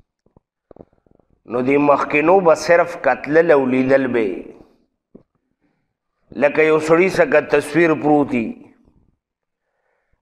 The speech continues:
ا تصویر باندې خپل زړه له قرار او صبر ورکوي.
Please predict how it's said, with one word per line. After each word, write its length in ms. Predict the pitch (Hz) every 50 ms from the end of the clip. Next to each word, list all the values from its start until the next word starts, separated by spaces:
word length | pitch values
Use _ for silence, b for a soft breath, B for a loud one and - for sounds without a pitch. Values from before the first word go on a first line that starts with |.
| _ -
ا 120 | - 127
تصویر 500 | 123 - 147 147 143 147 147 170 180 185
باندې 320 | 175 165 160 151 147 143
خپل 380 | 139 143 - - 160 160 156 151
زړه 220 | 143 143 147 156
له 200 | 156 156 147 143 135 127 123 - - - - - _ _ _ _ _ _ _ _ _ _ _ _ _ _ _ _ _ _ _ _ _ _ _ _ _ _ _ _ _ _ -
قرار 420 | - 123 135 139 151 165 160 160 156
او 160 | 147 139 127
صبر 400 | - - - 160 156 151 147 139
ورکوي. 600 | 131 127 123 123 120 120 - 131 123 117 92